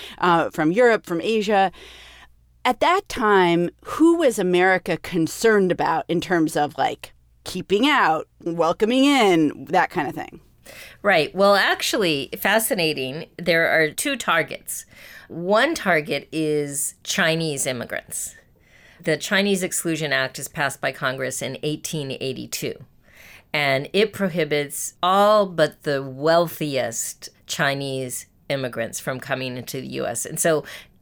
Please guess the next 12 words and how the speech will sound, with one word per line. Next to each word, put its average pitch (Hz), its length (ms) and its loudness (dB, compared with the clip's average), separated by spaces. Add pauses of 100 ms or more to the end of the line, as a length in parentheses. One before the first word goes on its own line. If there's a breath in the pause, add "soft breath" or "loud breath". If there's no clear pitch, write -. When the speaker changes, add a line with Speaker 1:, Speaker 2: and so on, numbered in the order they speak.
(100)
Speaker 2:
interestingly, 190 720 0
what 143 240 -4
you 156 100 -2
have 185 300 0
at 165 120 -2
that 139 200 0
time 214 400 -2
is 151 200 -4
the 147 80 -8
development 147 680 -2
of 135 300 -2
a 135 240 -2